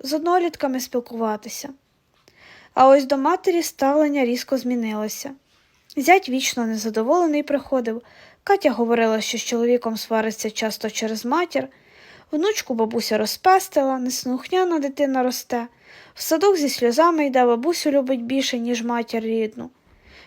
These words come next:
Тетяна Іванівна ходила сама не своя. Зрозуміти не могла, що не так, але не очікувала, що від доньки рідної таке почує.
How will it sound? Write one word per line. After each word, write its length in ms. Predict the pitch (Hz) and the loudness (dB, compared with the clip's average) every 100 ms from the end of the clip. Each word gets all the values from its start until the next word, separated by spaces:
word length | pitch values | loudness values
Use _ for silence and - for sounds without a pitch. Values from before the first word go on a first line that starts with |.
| _ | _
Тетяна 340 | 349 - 427 277 | -4 2 4 4
Іванівна 540 | 240 277 311 262 233 | 2 2 2 0 -4
ходила 480 | - 233 277 294 262 | -2 2 6 6 4
сама 320 | - 226 233 | -2 -4 -4
не 100 | 233 | -4
своя. 500 | - 233 214 208 226 - _ _ - - | -6 -6 -4 -6 -8 -14 _ _ -20 -8
Зрозуміти 600 | 269 277 277 320 392 320 | 0 2 2 0 -2 -2
не 120 | 247 | -2
могла, 300 | 226 220 220 | -4 -6 -6
що 260 | 208 - 359 | -6 -2 -2
не 120 | 370 | -2
так, 400 | 370 320 233 - _ _ _ _ | 0 -2 -2 -6 _ _ _ _
але 200 | 254 254 | 2 4
не 160 | 262 | 4
очікувала, 640 | 262 269 - - 240 220 214 | 0 0 -4 -2 -2 0 -2
що 200 | - 240 | -4 -2
від 140 | 233 | 0
доньки 380 | 226 294 320 247 | 0 0 0 -2
рідної 360 | 226 220 220 208 | -2 -4 -4 -6
таке 300 | 254 - 277 | -8 -6 -6
почує. 560 | 269 247 - 220 202 | -6 -8 -6 -6 -8